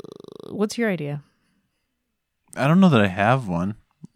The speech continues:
Speaker 2: I thought you'd have a really fun one. I just figured you, you would have that
Speaker 1: <laughs>
Speaker 2: chambered. Um, I,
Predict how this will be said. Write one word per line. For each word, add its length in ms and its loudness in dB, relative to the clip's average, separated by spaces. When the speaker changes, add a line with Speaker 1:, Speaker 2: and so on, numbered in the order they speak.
Speaker 2:
I 100 0
thought 260 2
you'd 240 6
have 160 6
a 80 0
really 260 4
fun 360 0
one. 160 -4
I 60 -2
just 200 -8
figured 340 0
you, 100 2
you 300 -2
would 100 -2
have 280 -2
that 260 -2
Speaker 1:
<laughs> 420 0
Speaker 2:
chambered. 560 2
Um, 640 6
I, 320 0